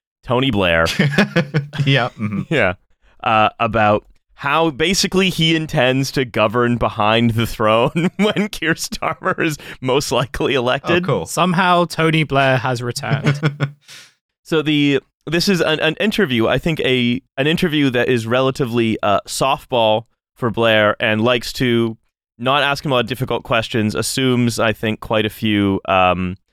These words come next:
Speaker 1: let's say, friendly premises
Speaker 2: Mm-hmm. So not
Speaker 1: for,
Speaker 2: asking
Speaker 1: for
Speaker 2: him, like,
Speaker 1: Blair.
Speaker 2: why he's been working for the most evil fuckers in the world for the last two decades. Like, not two decades, one decade.
Speaker 1: Well, it says, um, it, it, it notes,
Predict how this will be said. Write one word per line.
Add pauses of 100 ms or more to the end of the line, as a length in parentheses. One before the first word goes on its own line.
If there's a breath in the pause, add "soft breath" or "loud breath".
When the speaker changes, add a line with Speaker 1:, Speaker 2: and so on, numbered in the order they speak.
(260)
Speaker 1:
let's
say,
friendly
premises
Speaker 2:
Mm-hmm.
So
not
Speaker 1:
for,
Speaker 2:
asking
Speaker 1:
for
Speaker 2:
him,
like,
Speaker 1:
Blair.
Speaker 2:
why
he's
been
working
for
the
most
evil
fuckers
in
the
world
for
the
last (160)
two
decades. (100)
Like, (280)
not
two
decades,
one
decade. (320)
Speaker 1:
Well,
it
says,
um, (100)
it,
it,
it
notes,